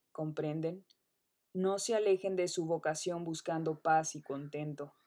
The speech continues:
Aléjense del mundo, adéntrense más en su vocación, y encontrarán la paz que en justicia les pertenece.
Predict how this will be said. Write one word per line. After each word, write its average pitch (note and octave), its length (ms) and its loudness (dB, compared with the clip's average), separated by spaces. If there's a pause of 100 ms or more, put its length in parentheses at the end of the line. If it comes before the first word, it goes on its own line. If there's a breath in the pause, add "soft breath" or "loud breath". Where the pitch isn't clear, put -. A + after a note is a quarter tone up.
(400)
Aléjense E3+ 680 2
del E3+ 180 6
mundo, D#3+ 480 -2 (480)
adéntrense F3 760 0
más F3+ 320 0
en E3+ 140 -2
su D#3+ 160 -4
vocación, D3+ 720 -2 (480)
y F3 100 -4
encontrarán E3+ 680 4
la F3 160 -2
paz F#3 440 2 (260)
que F#3+ 240 4
en F3+ 100 -2
justicia F3 580 -2
les D3+ 200 -4
pertenece. D#3 800 -6